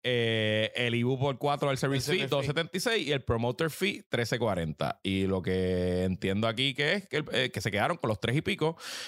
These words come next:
Speaker 1: del service fee solamente. Y no se quedaron con todo el dinero.
Speaker 2: Ok, pues vamos, vamos a poner un poco en contexto porque sé que Pablo Maimó Marí,
Speaker 1: Ujú.
Speaker 2: este, eh, va, nos va a rantear, pero
Speaker 1: Ujú.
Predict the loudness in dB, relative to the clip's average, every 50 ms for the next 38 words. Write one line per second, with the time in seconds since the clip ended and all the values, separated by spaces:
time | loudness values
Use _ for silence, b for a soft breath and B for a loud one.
0 | B B -4 -2 0 2 2 2 2 2 0 0 -2 -2 0 0 0 0 0 0
1 | -2 0 0 0 0 0 0 0 0 -2 -2 -2 -2 -2 0 0 0 2 2 2
2 | 0 0 0 0 2 0 0 0 -2 -4 -6 -4 -2 -2 0 0 0 0 0 -2
3 | -2 -2 -2 0 0 0 0 -2 -2 -2 -4 -10 -10 _ -4 -4 -2 0 0 0
4 | 0 0 -2 -2 0 0 0 0 0 0 -2 -2 -2 -2 -4 -2 -2 -2 -2 0
5 | -2 -2 -2 -2 -2 -2 0 -2 -2 -2 -2 -2 -2 -2 -2 -2 0 0 0 0
6 | 0 0 0 0 0 -2 -2 -4 b b b b b b b b b _ _ _
7 | -2 0 0 0 0 0 0 0 0 0 0 0 0 0 0 0 0 -2 -4 -8
8 | _ _ 0 2 2 2 2 0 -2 -6 -6 -4 -4 -4 -6 _ -4 -2 0 0
9 | 0 -2 -2 -4 -6 -10 -12 -18 -20 _ _ _ _ -10 -6 -6 -6 -6 -8 -10
10 | -14 -16 -18 -20 -20 _ -14 -6 -2 -2 0 0 0 0 0 0 0 0 0 0
11 | 0 -2 -2 -2 -2 -2 -2 -2 -2 -4 -4 -4 -6 -8 -8 -6 -4 -4 -4